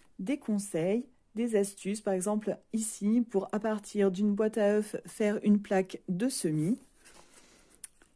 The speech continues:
Comme ça, pour chaque mois. Et vous avez encore en plus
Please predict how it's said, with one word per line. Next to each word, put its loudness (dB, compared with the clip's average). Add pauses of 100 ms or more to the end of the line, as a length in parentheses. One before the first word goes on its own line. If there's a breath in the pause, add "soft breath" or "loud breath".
Comme 6
ça, 2 (100)
pour -8
chaque -4
mois. 0 (2250 loud breath)
Et 6
vous 4
avez 6 (200)
encore 4 (140)
en 6
plus 0